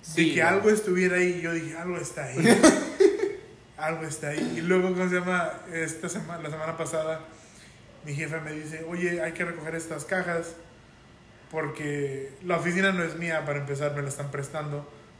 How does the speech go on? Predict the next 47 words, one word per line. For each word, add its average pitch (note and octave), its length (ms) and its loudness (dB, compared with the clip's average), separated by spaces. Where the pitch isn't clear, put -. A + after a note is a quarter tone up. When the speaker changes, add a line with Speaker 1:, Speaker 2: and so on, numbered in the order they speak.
Speaker 2:
durante C#3+ 380 -4
la C#3 120 -4
pandemia, D#3 520 -6
pero D3+ 120 -4
la C#3+ 120 -2
persona D3 380 -6
que C#3 160 -2
estaba C#3+ 280 -4
afuera C#3+ 340 -6
ya D#3+ 180 4
va D#3 80 0
a D3+ 40 -2
regresar", D3 500 -2
y D3 40 -4
me C#3+ 120 -6
dice, C#3+ 140 -6
"Hay D3 60 -8
que E3+ 100 -2
recoger C#3 320 -6
las C#3 140 -8
cajas". D3 380 -6
Y C3+ 120 -12
yo C3 100 -8
Speaker 1:
Y C3 120 -4
tú, D3 100 -4
Speaker 2:
dije, C#3+ 120 -4
Speaker 1:
Güey, D#3 240 2
Speaker 2:
yo, E3 140 2
Speaker 1:
no D#3 160 -2
quiero E3 180 2
Speaker 2:
"Güey, F3 120 4
Speaker 1:
agarrar C#3+ 200 2
Speaker 2:
no, D#3+ 120 -2
Speaker 1:
nada D#3+ 140 4
de C3+ 60 4
Speaker 2:
no C3+ 60 2
Speaker 1:
ahí". C3+ 80 0
Speaker 2:
sé C3 100 -4
quién E3 180 -4
las D#3 180 -2
va D#3+ 60 -2
a - 20 2
recoger, D#3+ 680 2
dije, G3+ 200 2
"Porque D#4+ 280 6
yo C#4 180 0
no". B3+ 260 -6